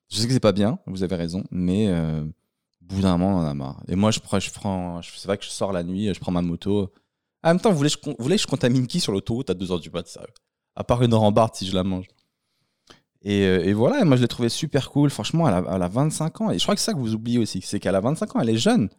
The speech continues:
Je l'ai trouvée super cool, drôle, pétillante. Euh, ça m'a trop fait plaisir de, de la recevoir. Et ouais, vraiment, je trouve que vous avez pas été cool. Et, et ouais, franchement, on faisait quoi à vingt-cinq ans ?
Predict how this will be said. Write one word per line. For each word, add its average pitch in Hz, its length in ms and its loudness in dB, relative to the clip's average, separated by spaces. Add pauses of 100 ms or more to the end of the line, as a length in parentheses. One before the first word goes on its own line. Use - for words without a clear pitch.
(260)
Je - 80 -4
l'ai 101 60 0
trouvée 107 240 -4
super 156 480 -6
cool, 147 500 2
drôle, 139 540 2 (360)
pétillante. 147 800 2 (480)
Euh, 98 420 0
ça - 120 -2
m'a 110 140 4
trop - 140 -4
fait 156 120 -2
plaisir 139 380 -2
de, 104 640 2
de 107 80 2
la 104 80 6
recevoir. 147 420 4
Et 151 40 6
ouais, 143 180 6
vraiment, 180 280 2
je 131 140 -4
trouve 180 140 -10
que - 60 -20
vous 117 120 -6
avez 107 80 0
pas 170 120 -6
été 165 160 -8
cool. 170 240 -4 (1300)
Et, 113 440 2
et 120 60 4
ouais, 127 380 6
franchement, 120 240 -6
on 117 80 0
faisait 98 200 -4
quoi 123 180 -4
à 104 40 -2
vingt-cinq 95 400 -6
ans ? 110 100 -12